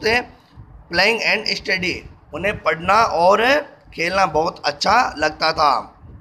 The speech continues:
fond शौक। Then I did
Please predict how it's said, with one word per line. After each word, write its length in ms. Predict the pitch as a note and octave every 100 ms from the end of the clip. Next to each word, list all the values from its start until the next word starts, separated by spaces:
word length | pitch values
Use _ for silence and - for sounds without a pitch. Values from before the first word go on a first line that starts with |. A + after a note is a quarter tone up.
| - - - - - _ _ _ - D#3
fond 460 | F3 G3+ - -
शौक। 520 | - D3+ C#3 A#2 - - _ - - - - - - - - - - - - _ - _ - _ _ - - - -
Then 320 | C#3+ F3+ B3+ -
I 220 | F#3+ F#3+
did 200 | E3